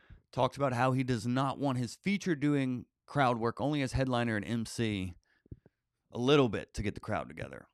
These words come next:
Yeah, I've heard that before. And that is kind of a personal preference. I know there's a lot of times a headliner doesn't want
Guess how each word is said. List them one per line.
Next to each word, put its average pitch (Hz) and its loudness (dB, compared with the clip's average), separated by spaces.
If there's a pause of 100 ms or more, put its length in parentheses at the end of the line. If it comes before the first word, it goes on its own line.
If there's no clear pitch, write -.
(120)
Yeah, 180 6
I've 233 8
heard 214 4
that 120 0
before. 98 -4
And 131 0
that 180 4
is 202 0
kind 262 0
of 254 2
a 202 4
personal 175 0
preference. 156 -2
I 135 -2
know 170 0
there's 170 -2
a 143 -4
lot 151 4
of 147 -2
times 147 -2
a 123 -4
headliner 135 -4
doesn't 123 -8
want 123 -6